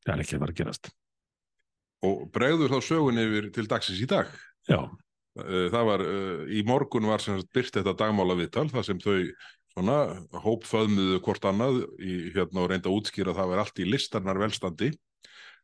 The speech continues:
Speaker 2: En síðan um kvöldmatarleyti birtist ný könnun.
Speaker 1: Já.
Speaker 2: Maskína, eh, könnun Maskínu var birt á Stöð tvö. Og, og þar sem sagt er y-, yfirskriftin stuðningur við ríkisstjórnina svipaður og við Samfylkinguna, sem sagt samanlagður stuðningur við ríkisstjórnarflokkana.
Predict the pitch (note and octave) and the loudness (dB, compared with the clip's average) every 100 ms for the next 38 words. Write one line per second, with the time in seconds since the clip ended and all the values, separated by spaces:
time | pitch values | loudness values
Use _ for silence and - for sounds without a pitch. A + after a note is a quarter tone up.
0 | F#2 G2 D3+ D3 C3 B2 D#3 C#3+ A#2+ A2+ | -6 0 2 4 2 2 0 0 2 2
1 | A2 A2+ G#2+ - - G2+ - G2 - G#3 | 2 0 -2 -4 -4 -4 -2 -2 0 0
2 | F#2+ C#2 - _ _ _ _ _ - D#3 | 0 -2 -10 _ _ _ _ _ 0 2
3 | D2+ - - - - - _ _ _ - | 2 -4 -12 -18 -20 -20 _ _ _ -4
4 | A#2+ - - A2 G2+ G2 F#2+ F#2+ G2+ G#2 | -2 -2 -4 0 2 2 0 0 -2 -2
5 | C3 B2 G2+ C3 - - G#2 G2+ G#2+ - | -2 0 2 0 -2 -2 0 0 -2 -4
6 | - F#2 - G#2+ E3 B2+ D#2+ - _ _ | -2 -2 -2 -2 0 0 -2 -10 _ _
7 | _ _ _ _ - F#2+ G2 G2 G2 F#2 | _ _ _ _ -6 0 4 4 2 -2
8 | F#2 G2+ A2+ A2+ - G2+ F#2+ F#2 - F2 | -4 0 2 2 0 -4 -2 -4 -2 -2
9 | F#2+ D#2+ G2+ F2+ G#2 G2+ - G2+ C#3+ - | -2 -2 -2 -2 0 0 0 -2 -2 -4
10 | - A2 A2+ G#2+ G#2 G#2 F#2+ F#2 G#2+ G#2+ | 0 2 2 0 -2 -2 -2 0 0 -2
11 | - G2+ G2 - A2 A2 G#2 F#2+ F#2 F2+ | -2 -2 -2 -2 -4 -2 -2 0 0 -2
12 | A2+ G#2+ G#2 A#2 G#2 C#3 F3+ - _ _ | -2 -4 -4 -6 -4 -2 -4 -8 _ _
13 | - F2 - G2+ G#2+ A2 G2 G2+ G2 F2+ | -12 -8 -2 2 4 4 4 4 2 0
14 | A2 G#2 F#2 F#2+ F#2+ G2+ F#2+ F2 D#2 D#2 | 0 0 0 0 0 0 0 -2 -2 -4
15 | D#2+ G#2+ | -2 -2